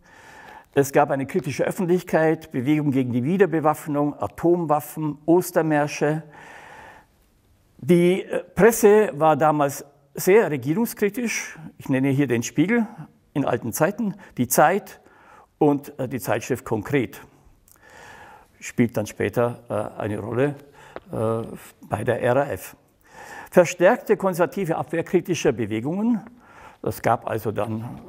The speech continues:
an der Universität Auftrittsverbote für linke Leute, wie zum Beispiel den Journalisten Kubi. Eine ausgesprochene Monopoltendenz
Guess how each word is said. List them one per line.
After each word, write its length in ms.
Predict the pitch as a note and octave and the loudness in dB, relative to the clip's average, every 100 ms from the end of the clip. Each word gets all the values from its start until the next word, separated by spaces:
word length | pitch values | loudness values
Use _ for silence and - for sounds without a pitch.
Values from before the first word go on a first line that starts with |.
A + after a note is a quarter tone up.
| G2+ - - - - - | -14 -16 -18 -20 -20 -6
an 120 | A2+ | -2
der 120 | A2+ A2+ | -2 0
Universität 760 | B2 A2 G2+ - B2 E3 - | -2 -2 -6 -2 0 0 0
Auftrittsverbote 880 | - - - D#3 E3+ G#2+ D#3 G3 E3 | -2 0 -4 0 -2 0 -4 -2 -4
für 440 | - - C3 E3 F3 - - | -4 0 2 2 0 -10 -8
linke 420 | G#2 C3+ E3 D#3 | -2 0 0 0
Leute, 540 | B2 C3+ D3+ D3+ G#2 | 4 4 4 0 -2
wie 100 | B2 | -2
zum 140 | C3+ B2+ | -4 -2
Beispiel 220 | B2 A#2+ | -2 -2
den 100 | A#2 | -6
Journalisten 560 | C3 A2+ A2+ A#2 A#2+ | -2 -2 -2 -4 -8
Kubi. 440 | - C3 B2 G2 G2 - _ _ - - - - - - - - - _ _ _ _ _ _ _ - | -4 -2 -2 -4 -8 -16 _ _ -20 -20 -18 -16 -16 -18 -18 -20 -20 _ _ _ _ _ _ _ 2
Eine 320 | D3+ D#3+ E3+ | 4 4 4
ausgesprochene 680 | G3 G#3 F3+ - E3+ D#3+ D#3 | 4 2 -2 2 2 2 2
Monopoltendenz 1120 | C#3+ D3 D3 - F#3+ A3+ A3 G3+ G3+ - - | 2 2 0 4 2 4 0 2 -2 -4 -8